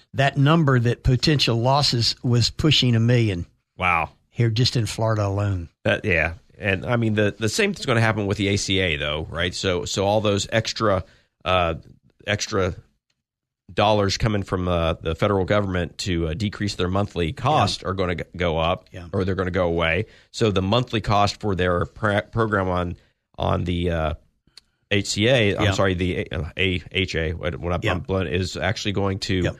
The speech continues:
Speaker 2: change.
Speaker 1: Right.
Speaker 2: And, you know, you got a lot of people out there that have good, strong coverage and that are paying zero to twenty dollars a
Speaker 1: Yeah.
Speaker 2: month,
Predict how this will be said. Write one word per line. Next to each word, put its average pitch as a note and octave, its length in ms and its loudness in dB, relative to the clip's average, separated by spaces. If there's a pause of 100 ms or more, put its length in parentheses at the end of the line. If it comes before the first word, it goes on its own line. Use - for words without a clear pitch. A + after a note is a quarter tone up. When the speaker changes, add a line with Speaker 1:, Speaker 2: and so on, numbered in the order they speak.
(220)
Speaker 2:
change. A2+ 640 0
Speaker 1:
Right. G2 340 0
Speaker 2:
And, G2 680 2 (440)
you G#2 120 0
know, G2 60 2
you A2 160 2
got E3+ 100 2
a B2+ 40 2
lot D#3 140 4
of A3 60 -8
people G2+ 220 0
out F#2 120 0
there G2+ 160 0
that F#2+ 120 -2
have F#2+ 400 -2 (360)
good, B2 180 0
strong A#2+ 340 0
coverage A#2+ 420 0
and F#2 80 -2
that F#2 80 0
are F#2 120 4
paying G2+ 500 2 (240)
zero A#2 460 2
to G#2 100 0
twenty A#2+ 300 -2
dollars G#2 300 2
a - 20 -2
Speaker 1:
Yeah. F2 80 -4
Speaker 2:
month, B2+ 360 0